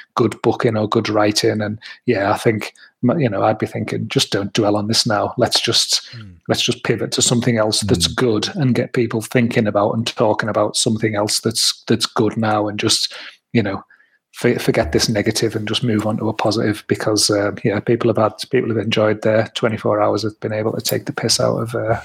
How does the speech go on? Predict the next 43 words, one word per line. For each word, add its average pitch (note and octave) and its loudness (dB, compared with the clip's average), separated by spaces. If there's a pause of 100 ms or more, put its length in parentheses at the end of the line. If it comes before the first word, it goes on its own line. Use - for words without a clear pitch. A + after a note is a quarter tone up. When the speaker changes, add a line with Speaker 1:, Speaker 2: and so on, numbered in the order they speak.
(160)
Speaker 1:
out B2 2
of, A2+ 0
uh, B2+ 0
A F3 0
E B2 0
W. G#2+ 0
So, A2+ 0 (460)
um, G#2+ 0
yeah, A2 2
give A2+ 2
'em A#2+ 2
a A#2 2
reason A2+ 0
to A2 -2
be A2 -2
praising G#2+ -2
A G#2+ -4
E G#2 -4
W. G#2 -2 (140)
That'll - -2
be A2+ 2
my, A2 0
<laughs> - -20
that'll - 2
be E3+ 4
my B2 4 (400)
scenario A2 2
out - 0
of A2 -4
it. A2+ -4
So B2 2
I'd A2+ 0
be A#2+ 2
immediately A2+ 0
saying, G#2+ 0
"Okay, A2 -2
let's A2+ -6
just - -4
get A2 -2 (120)
fucking A2+ -10
Dynamite A#2 -2
this - 0
week. A#2+ -4